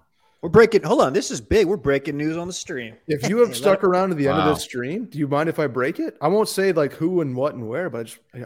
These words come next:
Speaker 2: can
Speaker 3: Just,
Speaker 2: give the
Speaker 3: we already
Speaker 2: comment.
Speaker 3: said yes. Freaking break it, dog.
Speaker 2: We
Speaker 1: <laughs>
Speaker 2: have,
Speaker 1: Dylan's
Speaker 2: we have a female podcast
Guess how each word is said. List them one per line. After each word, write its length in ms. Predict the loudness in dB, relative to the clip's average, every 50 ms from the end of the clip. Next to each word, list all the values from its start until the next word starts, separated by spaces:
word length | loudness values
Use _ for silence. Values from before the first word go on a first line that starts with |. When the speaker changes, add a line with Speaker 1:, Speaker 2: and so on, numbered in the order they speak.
| -10 -4
Speaker 2:
can 40 | 2
Speaker 3:
Just, 180 | 6 6 6 6
Speaker 2:
give 80 | 4
the 60 | 4 6
Speaker 3:
we 80 | 8
already 160 | 8 8 6
Speaker 2:
comment. 140 | 4 0 -2
Speaker 3:
said 200 | -2 -2 -2 -2 0
yes. 260 | 0 2 2 0 -2
Freaking 380 | -4 -10 -10 -8 -6 -6 -8 -6
break 260 | -6 -6 -6 -4 -6
it, 140 | -6 -8 -6
dog. 440 | -8 -6 -6 -6 -8 -10 -14 _ -14 -8 -4 -4 -2 -2
Speaker 2:
We 60 | -2
Speaker 1:
<laughs> 20 |
Speaker 2:
have, 160 | -2 -2 -2 0 4
Speaker 1:
Dylan's 520 | 4 4 4 4 2 -2 -4 -6 -8 -12 _ _ _ _ _ _ _ _ _ _ _ _ _ _ _ _ _ _ _ _ _ _ _ _ -8
Speaker 2:
we 200 | -4 -2 0 0
have 320 | 2 2 2 2 2 0 0
a 200 | 0 -2 -2 -2
female 1080 | -4 -8 -10 -4 0 2 2 4 4 2 2 2 2 2 0 0 0 0 -2 -4 -6 _ -16
podcast 1040 | -8 -4 -2 -2 -2 -4 -6 -8 -12 -12 -10 -10 -12 -14 -16 -18 -20 -20 -20 _